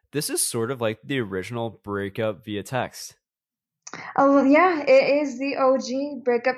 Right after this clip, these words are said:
Speaker 2: via text. Yeah. No, <laughs> she essentially ghosted him
Speaker 1: Yep.
Speaker 2: to some extent
Speaker 1: Mm-hmm.
Speaker 2: with a text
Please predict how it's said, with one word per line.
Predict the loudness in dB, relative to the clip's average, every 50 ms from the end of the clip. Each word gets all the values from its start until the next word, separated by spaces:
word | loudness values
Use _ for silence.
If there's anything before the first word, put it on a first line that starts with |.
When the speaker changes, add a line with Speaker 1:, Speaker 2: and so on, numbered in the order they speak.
| -4
Speaker 2:
via | -4 -4 -4 -4
text. | -4 -2 0 0 0 -2 -6 -14 -18 -16 -12 -8 -4
Yeah. | 0 2 2 2 2 0 -2 -6 -12 _ _ _ _ _ _ _ _ _ _ 0
No, | 2 4 6 6 8 6 6 4 2 -2 -4 -8 -6 -6
<laughs> | -6 -4 -2 -4 -4 -4 -4
she | -6 -6 -8 -4 -4
essentially | -4 0 2 2 2 4 4 4 6
ghosted | 6 6 6 6 4 0 -4 -2
him | -2 -2 -2 -4 -6 -8 -14 _ -20 -20 -20 -6 0
Speaker 1:
Yep. | 2 2 2 0 -4 _ -20 -10 -10
Speaker 2:
to | -10
some | -4 -2 0 0
extent | 0 -2 -4 -4 0 0 2 2 0 -2 -4 -8 -12 -14
Speaker 1:
Mm-hmm. | -14 -14 -12 -6 0 2
Speaker 2:
with | 2 2 0 -4 -4 -4
a | -4
text | -4 0 0 0 0 0 -2 -6 -14 -20 -20 -20 -20